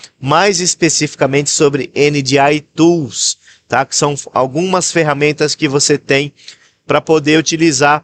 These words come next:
é, transmissões via rede, né? De áudio, vídeo, de conteúdo,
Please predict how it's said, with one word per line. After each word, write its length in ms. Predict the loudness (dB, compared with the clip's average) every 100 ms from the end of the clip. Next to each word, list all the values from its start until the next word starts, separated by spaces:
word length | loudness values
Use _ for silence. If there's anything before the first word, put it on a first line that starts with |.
| _ _
é, 320 | -2 0 0
transmissões 840 | 0 -2 -2 -2 -2 0 0 -2 -6 _ _
via 360 | -4 2 2
rede, 500 | 2 2 2 2 0
né? 220 | -2 0 0
De 180 | 0
áudio, 460 | 2 4 2 0 -4
vídeo, 340 | 0 2 0
de 140 | -6 -4
conteúdo, 600 | -4 0 2 4 2